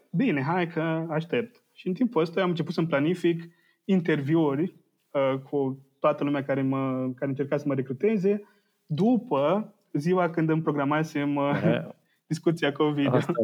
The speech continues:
Speaker 2: da.
Speaker 1: Marți aveam discuția cu Ovidiu
Speaker 2: Responsabilitate.
Speaker 1: și, <laughs> da, și miercuri deja aveam planificate interviuri.
Speaker 2: Mhm.
Speaker 1: Planificasem, cred că, vreo douăzeci de interviuri
Speaker 2: Wow.
Speaker 1: pe parcursul a două săptămâni, ceva de genul ăsta.
Speaker 2: Uite, vreau să te întreb ceva.
Speaker 1: Uh.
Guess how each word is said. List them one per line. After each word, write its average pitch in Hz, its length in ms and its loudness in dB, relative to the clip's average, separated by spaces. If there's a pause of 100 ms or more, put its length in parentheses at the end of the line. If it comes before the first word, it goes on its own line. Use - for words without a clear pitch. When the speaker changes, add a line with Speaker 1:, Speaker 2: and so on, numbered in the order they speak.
Speaker 2:
da. 131 220 4
Speaker 1:
Marți 165 280 0
aveam 151 220 0
discuția 143 460 0
cu 143 120 -2
Ovidiu 139 220 2
Speaker 2:
Responsabilitate. 117 320 2
Speaker 1:
și, 160 220 -6 (520)
<laughs> - 600 -10
da, 170 220 0 (340)
și - 160 -4
miercuri 190 380 2
deja 165 220 2
aveam 160 260 2
planificate 147 580 -2
interviuri. 131 680 -2 (260)
Speaker 2:
Mhm. 107 200 -10
Speaker 1:
Planificasem, 156 800 -2
cred 143 260 -2
că, - 140 -8
vreo 131 120 -2
douăzeci 151 420 0
de 135 100 -2
interviuri 123 420 0
Speaker 2:
Wow. 110 160 6
Speaker 1:
pe 117 80 2
parcursul - 340 0
a 143 40 0
două 147 180 0
săptămâni, 139 680 -4 (840)
ceva 139 220 2
de 135 140 0
genul 135 260 0
ăsta. 127 240 -4 (420)
Speaker 2:
Uite, 165 300 2
vreau 147 200 2
să 165 80 -4
te 202 80 -10
întreb 175 220 2
ceva. 127 260 2
Speaker 1:
Uh. 107 80 -2